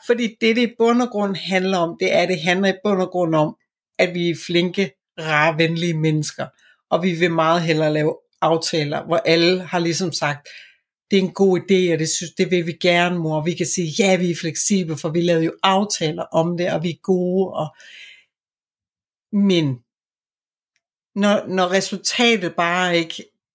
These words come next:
er det, det skal være. Altså, fordi det er jo ikke, hvis man har børn, der synes, det er super fedt med aftaler hele tiden, og det bare kører, så kører man bare videre med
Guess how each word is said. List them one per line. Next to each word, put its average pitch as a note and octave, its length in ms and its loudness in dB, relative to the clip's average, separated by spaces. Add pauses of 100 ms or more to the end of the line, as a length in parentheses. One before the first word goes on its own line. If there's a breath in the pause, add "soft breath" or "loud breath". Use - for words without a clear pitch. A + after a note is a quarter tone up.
(180)
er E3 200 4 (100)
det, E3+ 160 -2
det F3 120 -2
skal D#3+ 300 -2
være. C#3+ 320 -6 (220)
Altså, F3 220 -6
fordi F3+ 180 -10
det F3+ 100 -12
er F3+ 40 -4
jo F3+ 80 -2
ikke, G#3 240 -2 (400 loud breath)
hvis G#3 220 0
man F#3 120 2
har F#3 200 -2
børn, G#3+ 240 2
der F3+ 60 0
synes, - 280 -6
det G3 100 -4
er F3 40 -6
super F3+ 300 -6
fedt F#3 220 -2
med D#3+ 80 -2
aftaler D#3 500 -2
hele F3+ 220 -2
tiden, F3 240 -2
og C#3+ 80 -4
det D3 140 -10
bare D#3+ 220 -4
kører, F3+ 240 -2
så - 180 -4
kører E3+ 180 -2
man D#3+ 140 -4
bare E3 220 0
videre F#3+ 320 2
med E3 100 -2